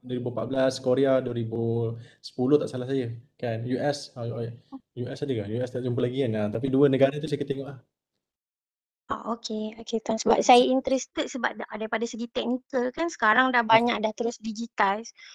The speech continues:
Speaker 2: Mungkin proses dia dah lain sebab seingat saya dalam nos yang dulu tu, tu dia punya equipment tu pun is quite expensive
Speaker 1: Ah.
Speaker 2: kalau nak dibuat, buat latihan tersebut.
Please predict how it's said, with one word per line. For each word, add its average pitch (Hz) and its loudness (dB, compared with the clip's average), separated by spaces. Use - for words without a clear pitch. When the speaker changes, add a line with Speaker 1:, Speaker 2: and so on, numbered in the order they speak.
Speaker 2:
Mungkin 240 6
proses 240 4
dia 240 2
dah 214 4
lain 240 4
sebab 220 0
seingat 233 -6
saya 254 6
dalam 240 4
nos 240 -4
yang 233 -6
dulu 254 -4
tu, - -18
tu 302 -2
dia 240 0
punya 240 -2
equipment 277 2
tu 294 -2
pun 320 4
is 240 0
quite - 2
expensive 269 0
Speaker 1:
Ah. - -4
Speaker 2:
kalau 254 4
nak 247 2
dibuat, 233 4
buat 247 -12
latihan 240 -10
tersebut. 277 -10